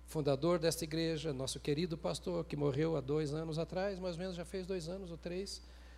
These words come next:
né? Ele sempre dizia, quando eu era aluno dele no seminário, eu ouvia ele dizendo aos alunos assim: "Nós erramos quando vamos pregar sem antes termos estado no conselho do Senhor."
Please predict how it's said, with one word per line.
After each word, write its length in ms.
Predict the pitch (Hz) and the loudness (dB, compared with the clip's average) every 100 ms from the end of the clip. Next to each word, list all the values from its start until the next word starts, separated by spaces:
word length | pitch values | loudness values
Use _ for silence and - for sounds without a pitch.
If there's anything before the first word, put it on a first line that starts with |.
| - - | -14 -4
né? 220 | 147 208 - - - - - - | -2 -4 -6 -18 -18 -18 -18 2
Ele 180 | 165 170 | 2 4
sempre 340 | - 196 190 175 | 2 2 2 2
dizia, 600 | 165 135 165 147 113 - - - - - - | 2 2 2 2 0 -4 -14 -18 -18 -16 2
quando 260 | 170 165 156 | 4 6 6
eu 80 | 160 | 6
era 160 | 156 | 8
aluno 280 | 147 160 165 | 6 4 2
dele 240 | 151 165 156 | 2 2 2
no 80 | |
seminário, 840 | 147 160 147 139 151 156 147 143 143 - | 2 0 0 0 0 0 0 -2 -6 0
eu 120 | 143 | 4
ouvia 360 | 143 123 156 143 | 4 4 2 4
ele 160 | 135 | 4
dizendo 320 | 131 127 139 139 | 2 0 2 2
aos 140 | 135 | 0
alunos 340 | 127 131 131 | 0 -2 -2
assim: 320 | 127 - 117 104 - - - | -2 -4 -4 -10 -14 -14 -4
"Nós 540 | 147 160 175 185 151 | 0 6 8 8 6
erramos 1000 | 175 156 156 190 185 147 113 104 - - - - - | 2 2 2 4 4 2 -2 -6 -8 -8 -12 -18 -8
quando 300 | - 160 156 | 2 4 4
vamos 540 | 131 117 175 175 165 - | 2 4 4 4 0 -2
pregar 760 | - 165 139 147 151 147 139 - - - - | 0 0 4 6 6 6 2 -8 -16 -16 -8
sem 460 | - - 170 151 156 | 0 2 4 4 4
antes 480 | 170 160 - 147 - | 4 2 0 0 0
termos 480 | - 151 151 123 | 4 4 6 2
estado 560 | 139 - - 143 143 131 | 2 0 2 2 2 0
no 120 | 139 | -2
conselho 960 | - - 143 - - - 156 143 127 120 | 0 2 4 2 2 2 2 2 2 -2
do 140 | 117 | -4
Senhor." 480 | 113 120 107 101 | -4 -6 -8 -12